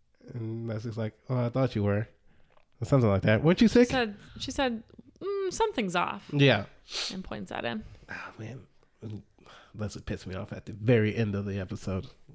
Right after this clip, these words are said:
Speaker 1: concerning Jerry.
Speaker 2: We are
Speaker 1: <laughs>
Speaker 2: not there yet,
Speaker 1: Oh,
Speaker 2: John.
Speaker 1: man. It's just fresh on my mind. Um, she, Leslie?
Speaker 2: Then she's gonna go
Speaker 1: On Joe and Calamezzo's show?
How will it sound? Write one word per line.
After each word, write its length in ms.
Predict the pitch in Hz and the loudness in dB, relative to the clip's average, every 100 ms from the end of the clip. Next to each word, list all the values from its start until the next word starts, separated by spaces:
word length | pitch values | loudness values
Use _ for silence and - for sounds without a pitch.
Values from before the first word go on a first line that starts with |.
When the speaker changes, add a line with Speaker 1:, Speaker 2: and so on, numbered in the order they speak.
| - - - | -20 -18 -6
Speaker 1:
concerning 460 | 110 - 104 92 | -2 2 2 2
Jerry. 300 | 92 120 101 | 4 6 6
Speaker 2:
We 160 | 262 294 | 4 6
are 120 | 285 | 6
Speaker 1:
<laughs> 0 | |
Speaker 2:
not 600 | 233 202 190 285 139 226 | 8 8 6 6 4 2
there 240 | 277 330 440 | 0 2 2
yet, 400 | 392 302 185 - | 2 2 0 -2
Speaker 1:
Oh, 100 | 143 | 4
Speaker 2:
John. 320 | 139 131 131 | 6 8 6
Speaker 1:
man. 300 | 143 143 127 117 | 6 6 4 4
It's 120 | 156 | 2
just 200 | 147 160 - | 4 4 6
fresh 220 | 180 170 | 6 8
on 80 | 147 | 8
my 100 | 135 | 8
mind. 440 | 151 190 160 127 - | 8 8 8 4 0
Um, 520 | 156 156 147 135 123 110 - - - - - - _ - - | 4 6 6 6 2 -4 -14 -20 -20 -20 -20 -20 _ -16 -14
she, 880 | - - 135 131 131 127 127 123 120 | -6 2 4 6 6 4 4 2 2
Leslie? 440 | 135 143 180 320 - _ _ _ | 2 2 0 0 -8 _ _ _
Speaker 2:
Then 200 | 208 233 | -4 -4
she's 200 | 226 220 | -2 -4
gonna 200 | 220 196 | -4 -6
go 420 | 180 214 208 208 - _ _ _ _ _ _ | -4 -2 0 -2 -6 _ _ _ _ _ _
Speaker 1:
On 440 | 110 104 101 98 95 | -4 -2 -2 -2 -2
Joe 300 | 110 113 107 | 0 2 2
and 180 | 107 104 | -2 -4
Calamezzo's 580 | 117 113 113 107 104 | -2 0 0 0 -2
show? 280 | 98 160 190 | 2 4 4